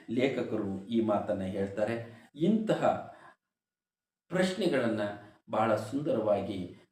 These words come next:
ನಾವು ಉತ್ತರಿಸುವುದಕ್ಕೆ ಸಾಧ್ಯತೆ ಇದೆ, ಹೆಚ್ಚು ಅಂಕಗಳನ್ನು ಗಳಿಸೋದಕ್ಕೆ ಸಾಧ್ಯತೆ. ವಿದ್ಯಾರ್ಥಿಗಳೇ, ಇಲ್ಲಿ ಗಮನಿಸಬೇಕಾದದ್ದಿಷ್ಟೇ, ಬಹಳ, ಆ, ನಿಧಾನವಾಗಿ ಪ್ರಶ್ನೆಗಳನ್ನು ಅರ್ಥೈಸಿಕೊಂಡು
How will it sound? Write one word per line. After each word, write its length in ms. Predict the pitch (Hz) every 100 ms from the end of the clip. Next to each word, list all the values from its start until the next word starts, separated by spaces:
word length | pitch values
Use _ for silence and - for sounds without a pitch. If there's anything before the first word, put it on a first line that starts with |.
| 107
ನಾವು 360 | 98 98 98
ಉತ್ತರಿಸುವುದಕ್ಕೆ 640 | 95 143 - 110 101 95 104
ಸಾಧ್ಯತೆ 500 | 95 101 98 101 110
ಇದೆ, 360 | 113 - - -
ಹೆಚ್ಚು 320 | 110 110 98
ಅಂಕಗಳನ್ನು 600 | 101 110 113 98 95 92
ಗಳಿಸೋದಕ್ಕೆ 500 | 90 - 87 90 -
ಸಾಧ್ಯತೆ. 400 | 87 85 - _ _ _ _ -
ವಿದ್ಯಾರ್ಥಿಗಳೇ, 880 | 110 123 123 131 143 156 156 - -
ಇಲ್ಲಿ 220 | 117 113
ಗಮನಿಸಬೇಕಾದದ್ದಿಷ್ಟೇ, 1600 | - 120 156 - 123 110 101 101 98 92 95 - 107 98 95 - - 90
ಬಹಳ, 300 | 104 110 110 107 101 - - _
ಆ, 380 | 104 104 101 98 - -
ನಿಧಾನವಾಗಿ 880 | 110 110 123 127 131 131 120 120 120 139 - - _
ಪ್ರಶ್ನೆಗಳನ್ನು 680 | - 98 - 107 104 104 104
ಅರ್ಥೈಸಿಕೊಂಡು 1040 | 95 92 - 120 117 - 117 117 135 -